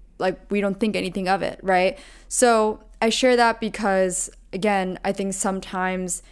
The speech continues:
thinking about my younger self and observing what other people do is sometimes you say yes to things because you're afraid, like, if you don't say yes, you won't be able to maintain the friendship. And that's just not true,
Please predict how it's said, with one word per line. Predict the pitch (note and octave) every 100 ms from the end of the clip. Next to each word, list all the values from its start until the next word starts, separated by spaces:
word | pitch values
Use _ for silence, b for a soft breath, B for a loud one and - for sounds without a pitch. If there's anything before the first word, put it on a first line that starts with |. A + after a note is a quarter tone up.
| b - -
thinking | A#3+ A#3 A3
about | F#3+
my | F#3
younger | F#3 F3+ F3+
self | F3+ F#3 F3+
and | F#3+
observing | F3 E3+ F#3+ F#3+ F#3+
what | F#3
other | - F3+
people | F3 E3+ F3+
do | E3 A#3 A#3 A3
is | F#3
sometimes | - A#3+ D4+ D4
you | B3
say | - G#3
yes | E3+ F#3 -
to |
things | - F3+ F3+
because | - - F#3+ F3+ F3 B B -
you're | G3 G3+
afraid, | - F#3+ F#3 F3
like, | F3+
if | - F#3+ F#3+
you |
don't | F#3 F3
say | - F3
yes, | E3+ F3+ F3 - - b b b b -
you | G3
won't | F#3+ F#3
be |
able | F#3
to | F3+
maintain | F3+ F3 F#3
the | F3
friendship. | - F3 F3 E3+
And | F#3
that's | F3+ -
just | F#3+ G3
not | F3 C#3+ - -
true, | - F3+ G3 D#4